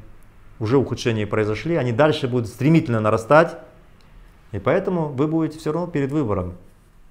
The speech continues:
быть с народом, участвовать в этих акциях протеста, финансировать в конце концов, или вы просто обанкротитесь. И все ваши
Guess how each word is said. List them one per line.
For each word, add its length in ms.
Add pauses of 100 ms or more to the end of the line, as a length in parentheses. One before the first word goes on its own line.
(380)
быть 260
с 80
народом, 480 (1040)
участвовать 640
в 20
этих 240
акциях 320
протеста, 640
финансировать 520
в 20
конце 240
концов, 440 (840)
или 280
вы 180
просто 720
обанкротитесь. 960 (100)
И 160
все 300
ваши 640